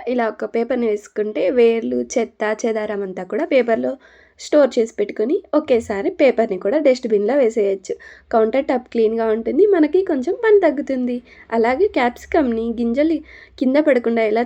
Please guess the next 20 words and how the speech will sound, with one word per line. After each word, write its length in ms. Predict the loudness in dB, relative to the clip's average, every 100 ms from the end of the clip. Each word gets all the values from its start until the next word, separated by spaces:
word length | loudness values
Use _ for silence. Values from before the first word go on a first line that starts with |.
| 0
తీయాలనేది 520 | 0 0 0 -2 -2 -4
కట్ 160 | -4
చేసి 180 | -6 -4
చూపిస్తున్నా 500 | -8 -8 -6 -4 -4
కదా. 200 | -4 -8 -4
పైన 340 | -2 0 0 -2 -10 -20 -20 -20 -18 -4
ఫస్ట్ 260 | -2 -2 -4
కట్ 180 | -4 0
చేయాలి, 400 | 0 2 0 -2 0 0
తర్వాత 380 | 2 0 0 -4 -4 -8 -4
గింజల 340 | 0 2 2 0
పక్కన 460 | -6 -6 -4 -2 -4 -8 _ _ _ -2
కట్ 200 | -2 2
చేస్తూ 300 | 0 2 0 0
వస్తే 280 | 0 -4 -2
క్యాప్సికమ్ 460 | -2 -4 -6 0 0 0
గింజలు 360 | -4 0 0 0
అనేది 300 | -2 -2 -6 -10 _ _ _ _ -2
సపరేట్ 480 | 0 2 0 2 2
అవుతూ 240 | 0 -2